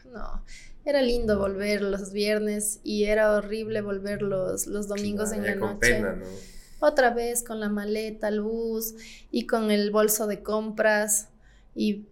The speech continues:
Speaker 1: y ese trajín, qué bestia, me acuerdo, y era algo que, que, que me costaba tanto, pero, o sea, lo lograba, ¿no? Y creo que, bueno, eso nos pasaba a todos los foráneos,
Speaker 2: Sí,
Speaker 1: el,
Speaker 2: por supuesto.
Speaker 1: el ir.
Speaker 2: Y, y al-,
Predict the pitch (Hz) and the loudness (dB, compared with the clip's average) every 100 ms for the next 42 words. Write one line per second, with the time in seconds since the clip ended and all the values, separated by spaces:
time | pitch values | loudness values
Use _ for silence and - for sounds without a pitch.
0 | - 240 240 254 247 208 - 233 240 240 | -2 4 6 6 2 -2 -2 -4 -4 -2
1 | 285 277 - 226 220 214 233 233 226 220 | 0 0 0 -2 -2 0 0 2 0 0
2 | 226 233 240 240 214 214 208 190 180 190 | -2 -2 0 0 -2 -6 -6 -6 -6 -10
3 | 185 - - - - 233 - 180 - 233 | -16 -20 -20 -18 -16 -18 -18 -16 -6 -4
4 | 233 262 269 254 214 - 262 262 254 240 | -2 -4 -2 0 0 0 0 0 0 -4
5 | 247 254 247 233 226 226 254 247 226 233 | -2 -2 -2 -2 -2 -4 -4 -2 -2 -2
6 | 294 - 214 190 190 185 - - - - | -4 0 2 2 -2 -10 -16 -18 -12 2
7 | 240 262 247 240 240 240 233 226 190 202 | 6 8 6 2 2 -2 -4 -2 -2 0
8 | 196 196 196 190 190 - 175 170 - - | 0 -2 -2 0 0 -2 -2 -4 -4 -8
9 | - 208 110 110 113 - 110 107 104 101 | -8 -6 -6 -6 -8 -4 0 2 0 8
10 | - - - - 175 170 180 185 160 170 | 12 12 12 10 0 2 6 8 8 8
11 | 170 | 6